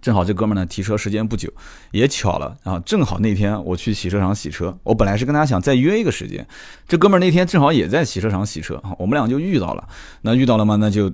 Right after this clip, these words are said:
直接当天我们就在一起试吧啊，所以那天呢，我们就把这个车好好的给试了一下。那么这款车呢，整体的驾驶感受怎么样啊？实话讲，三刀我也买不起啊，<laughs> 所以呢，只能说是抱着试试看的态度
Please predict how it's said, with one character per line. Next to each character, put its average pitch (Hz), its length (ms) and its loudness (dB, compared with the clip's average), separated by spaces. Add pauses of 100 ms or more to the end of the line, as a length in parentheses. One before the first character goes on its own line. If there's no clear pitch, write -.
直 95 140 -6
接 104 140 0
当 107 160 -2
天 107 140 0
我 98 60 -2
们 90 120 -4
就 98 100 -4
在 104 160 -2
一 101 60 -2
起 82 120 -8
试 104 220 -4
吧 73 180 -8
啊， 65 140 -8
所 92 140 -6
以 92 40 -2
那 98 140 0
天 98 160 -2
呢， 92 140 -2
我 82 40 -6
们 87 140 -8
就 104 100 -6
把 85 140 -6
这 95 140 -6
个 92 80 -4
车 95 180 -6
好 92 160 -8
好 87 140 -4
的 95 80 -4
给 87 100 -6
试 - 240 -6
了 85 100 -4
一 - 120 -8
下。 - 160 -8 (480)
那 123 80 2
么 135 180 6
这 196 220 0
款 120 160 2
车 131 160 2
呢， 120 180 0
整 107 160 0
体 113 100 -2
的 98 80 -2
驾 120 200 -2
驶 101 100 -2
感 95 180 -2
受 113 220 0
怎 85 120 -8
么 95 60 -2
样 131 140 0 (140)
啊？ 60 180 -10
实 - 180 -8
话 135 140 0
讲， 98 160 -6
三 110 160 -6
刀 117 80 -4
我 107 80 -2
也 110 60 -4
买 78 120 -6
不 92 80 -8
起 - 240 -10
啊， 80 260 -6
<laughs> - 60 -20
所 - 140 -4
以 110 60 0
呢， 95 160 -4 (280)
只 92 120 -6
能 95 160 0
说 120 120 2
是 117 140 0
抱 117 220 2
着 101 80 0
试 - 180 -6
试 117 100 0
看 123 140 2
的 95 80 0
态 98 180 -2
度 95 160 -6